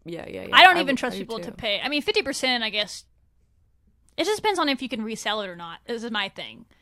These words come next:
Speaker 2: How
Speaker 1: Yeah.
Speaker 2: custom is custom are you making it? Just know that. Like, if it's c-, a custom table that falls in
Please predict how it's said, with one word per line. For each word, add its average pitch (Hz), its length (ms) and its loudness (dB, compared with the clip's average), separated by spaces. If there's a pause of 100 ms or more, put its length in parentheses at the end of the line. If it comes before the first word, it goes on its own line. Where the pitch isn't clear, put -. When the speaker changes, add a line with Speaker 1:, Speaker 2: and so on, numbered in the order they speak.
(260)
Speaker 2:
How 311 220 8
Speaker 1:
Yeah. 180 80 -6
Speaker 2:
custom 254 300 -2
is 196 140 -12
custom 208 420 -6
are 175 80 -12
you 170 140 -14
making 180 340 -12
it? 170 220 -16
Just 240 200 -10
know 180 200 -6
that. 170 320 -10
Like, 240 100 -6
if 277 100 0
it's 294 180 4
c-, - 180 -10
a 254 80 4
custom 277 500 2
table 233 500 -2
that 220 180 -8
falls 214 360 -4
in 214 340 -8